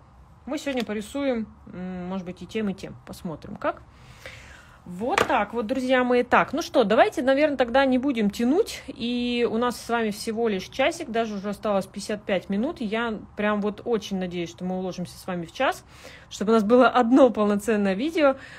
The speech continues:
Напишите мне, пожалуйста, в комментариях, э, плюсики, если вы меня щас хорошо слышите и видите, и готовы, э,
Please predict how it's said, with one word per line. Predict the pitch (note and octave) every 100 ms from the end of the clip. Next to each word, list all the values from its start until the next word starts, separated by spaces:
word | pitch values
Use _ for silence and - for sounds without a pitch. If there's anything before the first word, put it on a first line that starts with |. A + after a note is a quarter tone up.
| -
Напишите | A3+ A3 F4 F4+ C#4+
мне, | C4
пожалуйста, | B3+ A#3 A#3 A3 G#3+
в | -
комментариях, | A3+ A3 G#3 C4 F4 D#4 B3 - -
э, | G3+
плюсики, | G3 A#3+ D#4+ C#4+ A#3+
если | G3+ B3+ B3+
вы | A3+
меня | A3 A3
щас | G#3 G3+
хорошо | - G#3+ G3+ A3+
слышите | G#3 - A#3 - G3 -
и | F#3 -
видите, | A3 G3 E3+ G#3 D4 F#4+ - - -
и | C#4+
готовы, | B3+ - C4+ D#4 D#4+ D#4 D#4+ -
э, | - - F3+ F3+ F3 E3+ E3